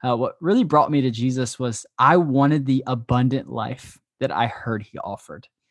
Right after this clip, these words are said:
Like, I wanted peace, and I wanted strength, and I wanted joy. And yes, I needed forgiveness as well. But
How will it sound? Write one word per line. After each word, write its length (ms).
Like, 140
I 140
wanted 580
peace, 800
and 160
I 120
wanted 640
strength, 840
and 120
I 100
wanted 580
joy. 640
And 140
yes, 260
I 60
needed 260
forgiveness 540
as 100
well. 220
But 260